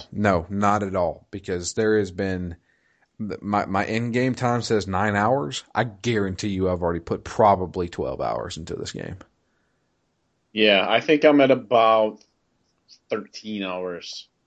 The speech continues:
Speaker 1: Yeah.
Speaker 2: But yeah, in-game I think it says nine or ten.
Speaker 1: Yeah, no way. Um,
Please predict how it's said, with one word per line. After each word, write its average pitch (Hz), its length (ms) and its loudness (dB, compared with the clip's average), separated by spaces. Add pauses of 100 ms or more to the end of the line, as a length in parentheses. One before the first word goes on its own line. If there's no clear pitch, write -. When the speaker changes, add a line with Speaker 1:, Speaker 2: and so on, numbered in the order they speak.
(200)
Speaker 1:
Yeah. - 180 -6 (300)
Speaker 2:
But 110 240 -10
yeah, 117 180 4
in-game 110 460 2
I 98 80 -2
think 104 160 -8
it - 120 -12
says 92 280 -2
nine 90 220 -6
or 90 60 -8
ten. 87 280 -12 (200)
Speaker 1:
Yeah, 73 300 -4
no 95 160 2
way. 80 280 4 (920)
Um, 87 600 2